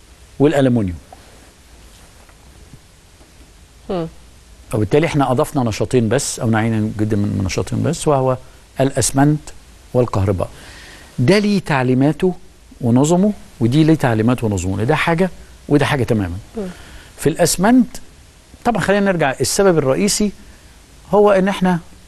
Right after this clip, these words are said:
Speaker 1: ضروري خليط الطاقة يكون في فحم، لأن احنا ما عندناش موارد أخرى للطاقة. فخليط الطاقة المتوقع لمصر هيكون فيه الطاقة الجديدة والمتجددة، شمس ورياح، هيكون في طاقة الب-، ال-، البايوماس أو المخلفات،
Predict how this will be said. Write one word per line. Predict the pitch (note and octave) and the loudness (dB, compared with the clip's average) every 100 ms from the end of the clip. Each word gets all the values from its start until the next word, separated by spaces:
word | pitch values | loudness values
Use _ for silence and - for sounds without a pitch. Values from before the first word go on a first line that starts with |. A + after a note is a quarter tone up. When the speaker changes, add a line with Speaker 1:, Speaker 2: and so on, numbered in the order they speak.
| - | -2
Speaker 1:
ضروري | C#3+ E3+ G#3 E3+ | 2 4 4 2
خليط | - D3 D#3 | 0 -2 -4
الطاقة | A#2+ - A#2+ - F#3+ - - - - - | -6 -4 -4 -4 -8 -12 -20 -20 -8 0
يكون | D#3 G3 F3 | 2 2 0
في | - | 0
فحم، | C#3 D3+ - - - | -2 -2 -4 -10 -2
لأن | D#3 F3 | 0 0
احنا | E3 | 0
ما | D#3+ | 0
عندناش | C#3+ C3+ C3 | 2 0 0
موارد | C#3 B2+ A#2+ | 0 0 0
أخرى | C3 - | -4 -4
للطاقة. | A2 - G#2+ - - - - - - - - | -6 -6 -12 -12 -20 -20 -20 -20 -20 -20 -18
فخليط | - D3+ F3 A#3 - | -4 0 2 2 0
الطاقة | - - A#2+ - - - - | -4 -4 -6 -8 -20 -6 0
المتوقع | D3+ D3 C#3+ B2+ A#2+ - - - - - | 2 2 2 2 0 -6 -10 -14 -16 0
لمصر | B2 C#3 C3+ - - - - - - - - - | 2 4 2 -6 -14 -20 -20 -20 -20 -20 -18 -4
هيكون | A#2+ C3 A#2+ | -2 2 0
فيه | - G#2+ G2 - - - | 0 -4 -4 -14 -20 -8
الطاقة | G#2+ C#3+ - | -4 -2 -2
الجديدة | A#2 B2 C3+ | 0 0 2
والمتجددة، | C#3 B2 A#2 A2+ C#3+ G#3+ G3 - - | 0 0 -2 0 0 0 -4 -10 -4
شمس | - B2+ A#2+ - | 0 0 0 -2
ورياح، | G#2+ G#2 B2 E3+ - - - - - - | 0 2 2 0 -8 -18 -20 -20 -20 -12
هيكون | A#2 E3+ | -4 -2
في | D#3+ E3+ | 0 0
طاقة | E3+ - C#3+ | -2 -4 -4
الب-، | A#2 A2 | -2 0
ال-، | A#2 - G#2+ G2+ G2+ G#2+ A2 | 0 0 -4 -2 -4 -6 -6
البايوماس | G2+ G2 C3 C#3 C3 F3 - - | -6 0 2 4 2 -2 -6 -6
أو | G#2 | -6
المخلفات، | G2+ G2+ A2+ G#2+ - | -4 -4 -2 0 -2